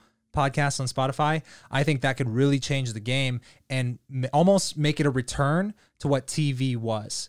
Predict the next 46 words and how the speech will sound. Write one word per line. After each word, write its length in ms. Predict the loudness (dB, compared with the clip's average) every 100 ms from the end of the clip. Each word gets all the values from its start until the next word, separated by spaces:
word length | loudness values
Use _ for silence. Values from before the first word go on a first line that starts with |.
| -6
'Cause 140 | 0
like 120 | 0
I 20 | 0
said, 180 | 0
I 40 | -2
said 180 | 0 0
this 160 | 0
a 60 | -2
couple 220 | -2 -2
podcasts 440 | -2 0 0 -2 0
ago, 160 | 0
but 120 | 2
I 60 | 2
don't 160 | 0 2
know 120 | 0
if 100 | 0
I 120 | -2
said 240 | 0 0
it 180 | 0 -2 -10 -20 _ -2
in, 240 | -2 -2 _ -16 -4
in 200 | -2 0
the 180 | 0
most 300 | 0 0 0
articulate 500 | -2 0 2 4 4
way. 300 | 4 2 2 -2 -12 -2
But 160 | -2 0
T 240 | 0 2
V, 300 | 2 0 -2 -8 -10
the 80 | -4
cool 200 | 2 4
part 240 | 4 2
about 240 | 4 4 4
it 80 |
was 160 | 2 -2
it 60 | 0
had 200 | 0 0
a 40 |
barrier 340 | 0 0 0
to 120 | 0 -2
entry. 420 | -4 -4 -8 -10 _ -2
And 100 | 2
the 60 |
reason 260 | 2 2 4
why 140 | 2
it 120 | 2
died 460 | 2 2 4 2